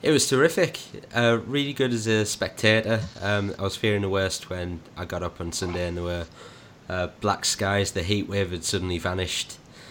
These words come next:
And I was thinking, "Oh, this is going to be," I wasn't sure what the facilities were going to be like at the South Leeds Stadium. Um,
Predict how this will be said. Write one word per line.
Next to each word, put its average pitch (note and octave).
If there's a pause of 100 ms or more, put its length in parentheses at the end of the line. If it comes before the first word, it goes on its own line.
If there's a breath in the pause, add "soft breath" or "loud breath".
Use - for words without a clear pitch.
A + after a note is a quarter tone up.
(320 loud breath)
And F#2
I F2+
was F2
thinking, F2
"Oh, F2+
this F2+
is F2+
going F2+
to F2
be," F2 (420)
I G2
wasn't F#2+
sure F#2+
what F#2
the -
facilities G#2
were G2+
going G#2
to D#2+
be G2
like G2+
at G#2
the -
South G2
Leeds G2+
Stadium. F#2+ (800 loud breath)
Um, F#2+